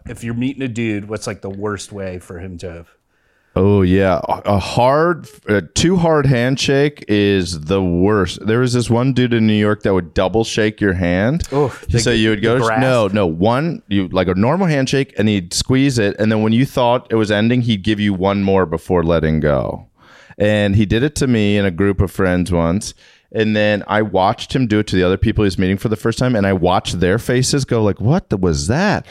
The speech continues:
Speaker 2: And then afterwards, I, like, he left or went to the other side of the bar or whatever, and I was like, "That guy shook your hand twice." And the guy's like, "I wanted to punch him in his fucking face."
Speaker 1: Oh my
Speaker 2: It was
Speaker 1: God.
Speaker 2: such a weird power move that,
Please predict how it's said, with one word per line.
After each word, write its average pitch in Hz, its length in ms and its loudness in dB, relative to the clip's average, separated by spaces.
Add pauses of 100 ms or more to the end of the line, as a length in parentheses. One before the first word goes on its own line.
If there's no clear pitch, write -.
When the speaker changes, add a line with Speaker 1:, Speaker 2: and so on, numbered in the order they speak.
(340)
Speaker 2:
And 113 160 2
then 123 180 0
afterwards, 113 840 0
I, 98 300 2
like, 92 300 0
he 98 120 0 (140)
left 78 320 0
or 87 40 2
went 78 200 -2
to - 60 -20
the 85 60 2
other 78 120 0
side 87 160 0
of 82 80 2
the 80 60 -2
bar 85 240 2
or 85 40 4
whatever, 82 300 0
and 85 80 2
I - 20 2
was 85 140 -2
like, 85 100 0 (520)
"That 110 120 0
guy 139 140 -2
shook - 240 -4
your 101 80 2
hand 120 180 0
twice." 101 340 0
And 117 120 0
the 120 60 2
guy's 127 220 -2
like, 135 120 -6
"I 185 80 0
wanted 247 160 4
to - 80 -2
punch - 340 -2
him 175 60 2
in 175 60 4
his 170 100 2
fucking 185 380 -2
face." 233 300 2
Speaker 1:
Oh 135 60 -4
my 113 300 -2
Speaker 2:
It 117 160 2
was 127 300 2 (100)
Speaker 1:
God. 107 80 -6
Speaker 2:
such 120 340 0
a 180 60 2
weird 117 340 2
power 101 320 2
move 85 380 -2
that, 87 300 0